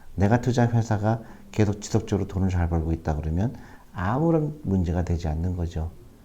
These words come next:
그러니까 시장을 보고 투자하지 마시고요. 어, 회사를 보고 투자해야 되는 겁니다. 아직도 너무나 많은 분들이 저한테 질문이 와요. "왜 손절매를 해야 되지 않느냐? 왜, 어,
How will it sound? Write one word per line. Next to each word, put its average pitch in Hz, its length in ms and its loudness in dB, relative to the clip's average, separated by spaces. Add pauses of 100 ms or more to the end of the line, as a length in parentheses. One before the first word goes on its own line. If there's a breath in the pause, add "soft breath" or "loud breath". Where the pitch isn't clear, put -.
(320 loud breath)
그러니까 92 160 -2
시장을 147 440 2
보고 104 200 4
투자하지 85 440 0
마시고요. 82 560 -2 (600 loud breath)
어, 73 160 -6
회사를 104 280 0
보고 85 160 0
투자해야 80 340 -4
되는 76 220 -4
겁니다. 78 360 -4 (360 loud breath)
아직도 120 280 6
너무나 127 380 6
많은 113 300 4
분들이 98 180 2
저한테 87 580 0 (200)
질문이 107 400 2
와요. 82 360 0 (260 loud breath)
"왜 135 120 6
손절매를 120 560 4
해야 92 160 0
되지 82 200 -2
않느냐? 80 460 -2 (440 loud breath)
왜, 104 400 4 (360 loud breath)
어, 80 960 -2